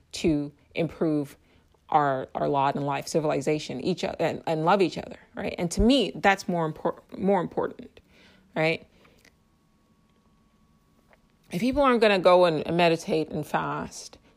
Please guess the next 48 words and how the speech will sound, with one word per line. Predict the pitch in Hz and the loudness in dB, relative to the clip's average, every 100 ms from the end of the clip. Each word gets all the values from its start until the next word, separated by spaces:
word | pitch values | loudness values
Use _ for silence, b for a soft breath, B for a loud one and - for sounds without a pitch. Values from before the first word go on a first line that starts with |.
| - | 2
then | 185 180 | 2 2
yeah, | 147 | -2
take, | - 196 - - _ | -6 -4 -4 -6 _
take | - 202 | -6 -6
psychedelics, | - 165 - 151 - - - B B | -2 -4 -4 -6 -6 -10 -20 B B
but | 165 - | -6 -4
take | - 220 220 | -2 0 4
it | 233 202 | 2 2
in | - 160 | 0 -4
a | |
small | - 165 156 147 | -4 -4 -4 -2
dose. | - - - - b b | -4 -6 -14 -18 b b
That's | 185 190 | -2 0
what | 170 | -2
I | 143 | -2
would | 127 | -6
say. | - - - b b b | -14 -16 -18 b b b
Take | - 220 247 | -2 2 4
it | 247 226 - | 4 4 0
in, | 180 165 160 160 156 165 - _ _ _ _ _ _ _ - | 0 2 0 -2 -4 -8 -12 _ _ _ _ _ _ _ -18
you | - 170 | -4 -2
know, | 151 151 151 165 190 _ _ _ _ _ _ - - | -2 -4 -6 -10 -16 _ _ _ _ _ _ -16 -6
let's | 175 | -4
say, | - 160 | 0 0
like, | 151 151 | 0 -4
point | 190 170 | -6 -6
four | - 170 156 | 0 2 2
of | |
a | 143 | -2
gram | 151 135 135 | -6 -6 -8
or | |
point | 139 185 - | -8 -8 -6
three | 160 | -6
of | 151 | -6
a | |
gram | - 180 131 | -8 -10 -10
or | 139 | -10
point | - 156 | -10 -8
two | 180 | -6
of | 156 | -6
a | |
gram | 147 131 - - | -8 -10 -12 -10
and, | - 156 | -8 -6
and | - | -4
microdose | 165 170 - 165 160 - | 0 0 -2 -6 -6 -6
it | 151 | -6
every | 147 135 | -4 -4
day. | - - | -4 -6